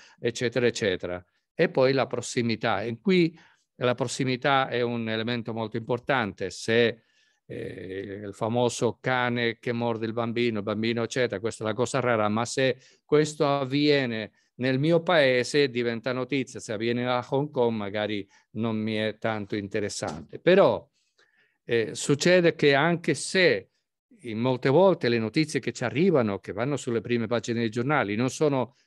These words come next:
vicine a noi nel senso fisico più stretto,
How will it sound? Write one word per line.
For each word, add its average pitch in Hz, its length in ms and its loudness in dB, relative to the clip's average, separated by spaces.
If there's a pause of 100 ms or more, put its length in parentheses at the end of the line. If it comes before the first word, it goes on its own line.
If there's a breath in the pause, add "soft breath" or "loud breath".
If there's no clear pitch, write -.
(140)
vicine 139 600 2
a 127 80 4
noi 147 360 4
nel 113 160 -2
senso 127 460 -2
fisico 127 540 -6
più 143 140 2
stretto, 143 680 0